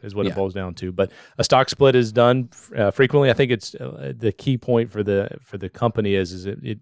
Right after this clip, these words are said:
Speaker 1: makes it more appealing to have a lower stock price that people buy into.
Speaker 2: Exactly. Yep.
Speaker 1: Yeah. So very good. All right. So we're gonna switch gears here and talk about, um, when do living trust make sense? And this is from Kiplinger.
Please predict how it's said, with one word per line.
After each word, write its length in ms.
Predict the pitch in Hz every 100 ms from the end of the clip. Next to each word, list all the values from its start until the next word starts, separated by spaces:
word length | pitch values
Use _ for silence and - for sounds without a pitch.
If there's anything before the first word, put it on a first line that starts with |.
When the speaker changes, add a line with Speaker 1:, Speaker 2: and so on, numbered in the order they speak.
| 190
Speaker 1:
makes 380 | 160 123 113 -
it 60 |
more 240 | 117 104 104
appealing 640 | - - 117 110 101 98 - _ _ -
to 80 |
have 140 | 101 98
a 60 |
lower 260 | 95 98 90
stock 320 | - 101 -
price 220 | 98 95
that 80 | -
people 180 | - 95
buy 200 | 82 78
into. 200 | 80 82
Speaker 2:
Exactly. 440 | - 92 90 92 90 -
Yep. 140 | - - _ _ -
Speaker 1:
Yeah. 60 | - - - _
So 120 | -
very 220 | 101 135
good. 340 | 160 359 180 151
All 80 | 135
right. 200 | 170 170
So 120 | -
we're 80 | 135
gonna 120 | 156
switch 260 | 131 151 -
gears 240 | 143 139 139
here 220 | 139 123
and 100 | 113
talk 220 | 123 120
about, 420 | 113 113 117 -
um, 460 | 117 107 107 104 110
when 340 | 135 120 156
do 180 | 143 127
living 480 | 110 123 147 156 151
trust 560 | - 135 135 - - -
make 200 | 113 -
sense? 380 | - 127 117 117
And 100 | 113
this 180 | 117
is 140 | 117 104
from 280 | - 107 104
Kiplinger. 580 | 160 - 117 110 127